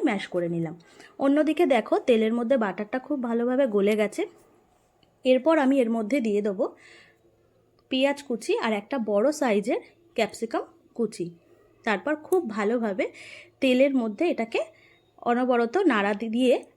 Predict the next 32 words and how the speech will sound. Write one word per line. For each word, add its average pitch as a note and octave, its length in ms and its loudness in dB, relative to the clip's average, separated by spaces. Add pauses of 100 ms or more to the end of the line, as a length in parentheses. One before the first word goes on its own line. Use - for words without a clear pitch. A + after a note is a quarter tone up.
ভেজে G3+ 320 2
নেব। D#3 260 -8 (560)
তো B3+ 100 2
বন্ধুরা, C#4 520 2
এই A#3+ 180 0
পেঁয়াজ A#3+ 420 0
আর D4+ 80 0
ক্যাপসিকামটা C#4 760 -2 (540)
ভাজা A3 300 -2
হতে A#3+ 280 0
হতে C#4 240 0
এর A3+ 260 -2
মধ্যে A#3 300 0
দিয়ে G#3+ 200 -2
দেবো G#3 220 -2
কিছুটা D4 420 -4
পরিমাণে A3 440 -2 (120)
আদা G3+ 260 -4
কুচি। F3 360 -12 (500)
যেহেতু C4+ 340 2
আজকের C#4 360 0
এই D4+ 100 2
রেসিপিটা C4 480 -2
আমি E4 240 0 (460)
প্রথম C#4+ 360 4
বানাচ্ছি, A#3 640 -2 (240)
যদি B3+ 320 4
আমার C4 220 2
কিছু C4+ 280 -4
ভুল C4 320 -2
হয়ে C4 180 0
থাকে G#3 400 -6